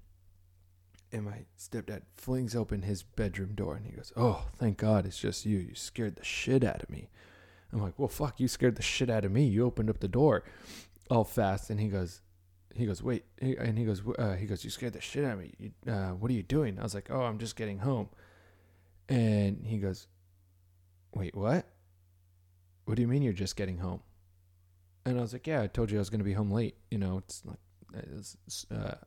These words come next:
I was in high school, so it's, like, eleven o'clock." And he goes, "No, I get that, but you're, what do you mean you just got home?" I was like, "Yes, I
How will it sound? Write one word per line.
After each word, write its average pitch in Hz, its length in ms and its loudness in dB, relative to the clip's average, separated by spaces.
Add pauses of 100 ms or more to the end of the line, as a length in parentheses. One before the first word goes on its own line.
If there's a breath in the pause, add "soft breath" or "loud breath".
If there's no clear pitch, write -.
(140)
I - 40 -4
was 101 120 -6
in 92 80 -4
high 90 100 -6
school, - 180 -10
so 87 180 -4
it's, - 120 -6
like, - 160 -6
eleven 85 300 -2
o'clock." - 400 -8 (840 loud breath)
And 107 160 0
he 104 80 2
goes, 92 340 -2 (640)
"No, 120 160 2
I 95 60 2
get 117 220 -2
that, 92 180 -2
but 92 240 -4 (1000)
you're, 104 160 -4 (220)
what 110 100 -4
do 101 60 -2
you 95 80 -2
mean 110 200 0
you 90 120 -2 (100)
just 95 300 -2
got 87 180 -2
home?" - 240 -6 (560)
I 117 60 0
was 101 100 2
like, 92 140 -4
"Yes, 98 280 -4
I 87 140 -6